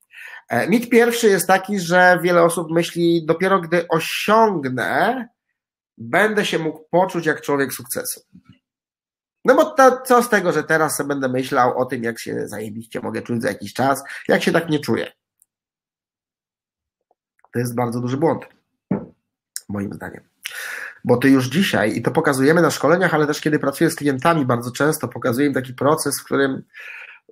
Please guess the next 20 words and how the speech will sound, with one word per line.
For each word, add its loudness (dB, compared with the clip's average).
wy 4
już 4
dziś -4
możecie 0
się 2
poczuć 0
tak, 0
jak -2
chcecie -6
się -4
czuć, -4
kiedy 0
osiągniecie 0
swój -8
sukces. -8
I 4
możesz 6
to 4
zrobić 0
dlatego, 0